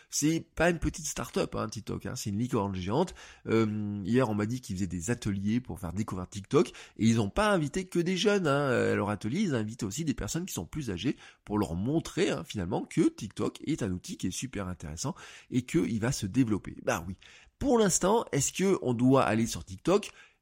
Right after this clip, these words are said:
Moi, je vous le dis, oui, allez faire un tour sur TikTok pour voir ce que c'est. Ne faites pas partie de cette tribu des gens. Voilà,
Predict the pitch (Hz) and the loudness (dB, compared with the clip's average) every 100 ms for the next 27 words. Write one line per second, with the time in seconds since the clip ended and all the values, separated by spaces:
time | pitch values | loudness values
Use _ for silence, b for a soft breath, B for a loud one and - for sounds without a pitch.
0 | _ _ _ _ _ - 156 208 143 120 | _ _ _ _ _ 0 4 4 2 0
1 | 95 165 - 117 110 117 151 175 - 104 | 0 0 2 4 4 6 6 4 0 2
2 | 120 147 127 - 104 98 139 131 101 95 | 4 4 2 0 -2 -2 -4 -4 -6 -8
3 | 92 170 165 110 90 104 143 - 104 90 | 0 0 0 -4 -4 -2 -2 -2 -4 -6
4 | 76 B B B - 139 185 127 - - | -8 B B B 2 4 4 4 4 2
5 | 98 - 143 131 110 87 - - 123 95 | 0 -4 -2 -2 -2 -4 -4 0 0 0
6 | 104 87 78 90 95 135 78 | -2 -2 -2 -2 -2 -2 -2